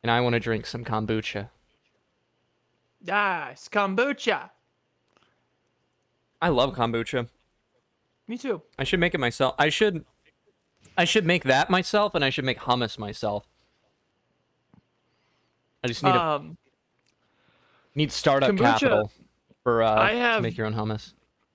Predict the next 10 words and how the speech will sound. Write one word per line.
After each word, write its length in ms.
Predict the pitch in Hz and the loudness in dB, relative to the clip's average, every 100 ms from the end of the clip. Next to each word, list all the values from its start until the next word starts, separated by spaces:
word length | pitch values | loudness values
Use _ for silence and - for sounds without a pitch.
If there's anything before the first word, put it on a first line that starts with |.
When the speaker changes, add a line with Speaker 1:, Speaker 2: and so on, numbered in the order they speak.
| _ _ - | _ _ -4
Speaker 2:
I 180 | 190 196 | -2 0
have 340 | 202 214 190 | 0 -2 0
a, 240 | 180 156 151 | 0 -2 -4
I 120 | 160 | -6
have 240 | 165 160 151 | -4 -6 -6
a, 180 | 147 - - | -10 -12 -12
um, 320 | 139 143 160 _ _ _ _ _ _ _ _ _ _ - | -10 -12 -16 _ _ _ _ _ _ _ _ _ _ -10
I 80 | |
have 180 | 160 156 | -6 -4
a, 140 | 135 | -6